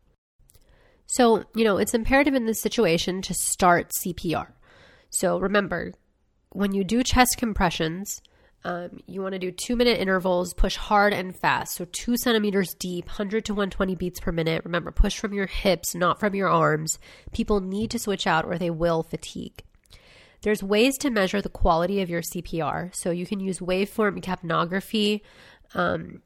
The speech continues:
you wanna make sure that the end tidal carbon dioxide is le-, um,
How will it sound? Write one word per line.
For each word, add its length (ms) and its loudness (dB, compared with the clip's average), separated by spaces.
you 140 -6
wanna 180 0
make 220 -2
sure 280 -2
that 240 -4
the 220 -8
end 280 -2
tidal 640 2
carbon 340 -2
dioxide 640 2
is 220 -2
le-, 400 -4
um, 400 -6